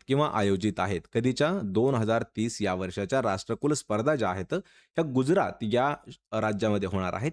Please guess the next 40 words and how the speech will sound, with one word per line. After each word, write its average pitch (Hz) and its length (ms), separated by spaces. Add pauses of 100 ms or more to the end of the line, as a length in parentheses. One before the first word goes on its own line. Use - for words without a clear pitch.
(120)
आणि 127 120
गुजरातमधील 123 840
अहमदाबाद 120 520
हे 98 120
जे 98 100
शहर 92 280
आहे, 98 200
तर - 340
या 104 200
ठिकाणी 92 340
त्या 131 140
होणार 87 260
आहेत. 90 180 (340)
पर्याय 104 200
क्रमांक 107 380
चार 113 320
आपलं 123 220
या 98 120
प्रश्नाचं 92 500 (220)
उत्तर 101 260
होईल. 101 380 (1400)
तर 175 60
मित्रांनो, 190 320
हे 143 140
होते 143 200
महत्त्वाचे 123 540
वीस 117 300
प्रश्न. 139 340
वीस 110 460
पैकी 147 280
किती 139 240
प्रश्नाची 131 440
उत्तरं 123 300
देता 117 280
आली, 131 140
हे 120 60
मला 113 180
कमेंट 101 280
करून 113 200
सांगा. 120 280